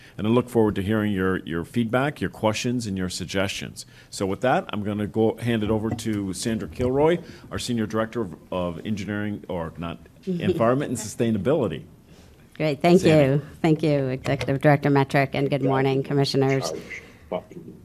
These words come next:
Speaker 2: The Port, uh, has set clear goals for reducing our greenhouse gas emissions, and these goals are both for ourselves and for our business partners.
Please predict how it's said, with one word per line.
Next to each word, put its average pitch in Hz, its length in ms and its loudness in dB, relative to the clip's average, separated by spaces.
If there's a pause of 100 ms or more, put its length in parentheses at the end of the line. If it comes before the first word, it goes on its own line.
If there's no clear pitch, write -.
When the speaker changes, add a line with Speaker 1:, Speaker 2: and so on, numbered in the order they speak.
(120)
Speaker 2:
The 202 100 10
Port, 247 560 8
uh, 180 240 12
has 190 260 8
set - 240 8
clear 254 260 12
goals 180 360 8
for 175 160 2
reducing 165 480 6
our 151 100 6
greenhouse 143 440 4
gas 127 360 2
emissions, 127 680 4
and 156 300 8
these 185 240 10
goals 175 360 10
are 165 100 10
both 160 300 8
for 160 140 10
ourselves 196 800 6 (120)
and 170 340 6
for 165 300 6
our 147 120 6
business 139 600 4 (120)
partners. 127 680 4